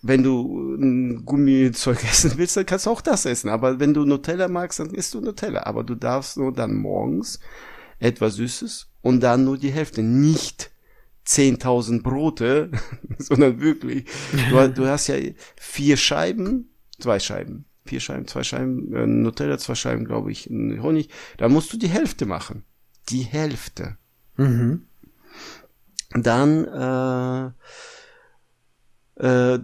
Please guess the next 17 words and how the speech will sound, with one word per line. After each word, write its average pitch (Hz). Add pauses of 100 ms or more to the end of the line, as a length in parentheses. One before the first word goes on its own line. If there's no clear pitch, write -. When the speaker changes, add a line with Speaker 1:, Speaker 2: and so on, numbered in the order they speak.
Speaker 1:
das 127
Brot, 143
das -
labbrige 120
Weißbrot, 120 (600)
Speaker 2:
Oh, 139
Speaker 1:
entweder 127
Speaker 2:
das, 147
das, 156
das, -
das 160
ersetze 160
ich -
jetzt -
tatsächlich 143
durch 143
Graubrot. 131